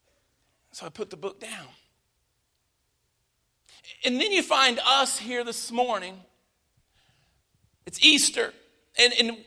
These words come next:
we're here gathered in this church. And we're celebrating, and we're singing, and we're raising our hands, and,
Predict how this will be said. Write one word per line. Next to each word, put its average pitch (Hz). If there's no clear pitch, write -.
we're 311
here 262
gathered 247
in 220
this -
church. -
And 214
we're 359
celebrating, 262
and 214
we're 196
singing, 277
and 220
we're 208
raising 294
our 247
hands, 233
and, 202